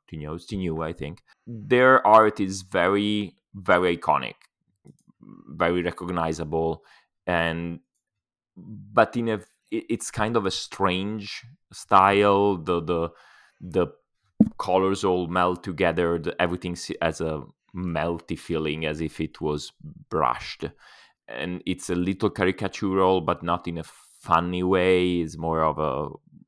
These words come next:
it's, it's strange. And I really, really like it, but I could also see someone preferring the clean, the clean approach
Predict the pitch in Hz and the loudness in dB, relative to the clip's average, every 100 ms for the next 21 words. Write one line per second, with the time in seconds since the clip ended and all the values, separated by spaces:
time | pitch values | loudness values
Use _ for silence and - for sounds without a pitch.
0 | _ _ _ _ _ _ - - _ - | _ _ _ _ _ _ -20 -20 _ -18
1 | 69 104 - - _ _ - _ - 123 | -6 -6 -6 -16 _ _ -20 _ -8 -8
2 | - - 107 60 64 - - - - - | -8 0 0 0 -6 -16 -20 -20 -20 -8
3 | - 98 95 95 - 98 101 95 120 131 | 2 2 2 -2 2 4 4 2 2 4
4 | 131 113 104 101 87 - 82 80 - 85 | 4 2 4 6 4 4 -2 -2 -4 -2
5 | 87 90 92 92 101 90 - 95 - 87 | -2 -2 -2 0 0 0 -6 -6 -4 -6
6 | 85 - 82 87 85 82 82 82 - _ | -6 -2 -2 -2 -2 -4 -4 -10 -14 _
7 | _ _ _ _ _ _ - 101 - 95 | _ _ _ _ _ _ -4 -4 0 2
8 | 90 87 85 82 80 80 - 104 87 87 | 2 2 -2 -2 -4 -4 -4 -4 -2 -4
9 | 90 87 85 - - _ _ _ _ - | -6 -8 -10 -12 -16 _ _ _ _ -16
10 | 90 98 98 92 95 85 80 - - | -6 -2 -2 0 2 0 0 -8 -16